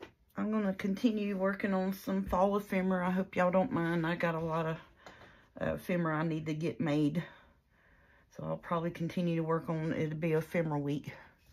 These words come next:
basically. 'Cause I don't have any fall ephemera. I mean, I have, you know, basically started from scratch with fall ephemera, other than, you know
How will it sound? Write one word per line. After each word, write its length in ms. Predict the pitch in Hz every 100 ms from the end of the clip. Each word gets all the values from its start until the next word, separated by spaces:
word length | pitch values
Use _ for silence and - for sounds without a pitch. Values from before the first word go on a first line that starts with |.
| -
basically. 480 | 151 151 - - 151 - - - - -
'Cause 100 | -
I 80 | 180
don't 160 | 190 180
have 240 | 185 202
any 160 | 180 151
fall 320 | - 135 147
ephemera. 400 | 143 - 139 73
I 100 | 160
mean, 200 | 82 143
I 40 | -
have, 280 | 147 73 - - - - - - - _ -
you 80 |
know, 180 | 147 143 139 -
basically 380 | 165 160 165 156
started 340 | - 170 156
from 180 | 165 156
scratch 460 | - 175 151 -
with 140 | - 151
fall 420 | - 147 147 147
ephemera, 460 | 123 - 143 135 143
other 240 | 151 151 143
than, 280 | 143 135 117
you 120 | 120
know 260 | 113 110